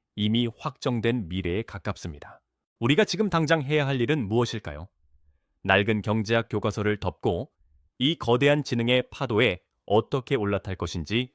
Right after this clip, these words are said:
고민하는 것입니다. 이제 우리는 경제학의 가장 근본적인 전제인 희소성이 사라지는 세상을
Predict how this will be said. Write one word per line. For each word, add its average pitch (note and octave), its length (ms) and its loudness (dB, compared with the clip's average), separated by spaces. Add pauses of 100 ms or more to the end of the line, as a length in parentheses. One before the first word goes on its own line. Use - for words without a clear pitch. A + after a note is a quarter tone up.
고민하는 G#2 480 0
것입니다. F2 560 -8 (460)
이제 C#3 200 4
우리는 E3+ 440 4
경제학의 B2+ 760 0 (140)
가장 D3+ 380 0
근본적인 B2 680 0
전제인 G2+ 480 -2 (300)
희소성이 B2+ 600 -2
사라지는 G#2 540 -4
세상을 G2 500 -4